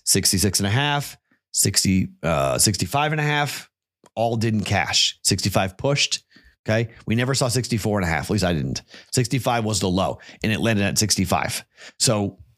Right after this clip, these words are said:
these numbers are super sharp for these games. So I'm a little concerned. Total is sixty. Uh, I'm on the over, but not officially. That's just a personal play on the over 'cause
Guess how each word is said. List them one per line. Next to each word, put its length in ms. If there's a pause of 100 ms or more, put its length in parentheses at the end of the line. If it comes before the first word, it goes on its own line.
(100)
these 300
numbers 260
are 120
super 280
sharp 300
for 60
these 180
games. 380 (220)
So 200
I'm 160
a 40
little 180
concerned. 440 (460)
Total 240
is 80
sixty. 580 (920)
Uh, 80 (340)
I'm 220
on 100
the 140
over, 280
but 200
not 160
officially. 460
That's 180
just 180
a 120
personal 340
play 180
on 80
the 140
over 260
'cause 220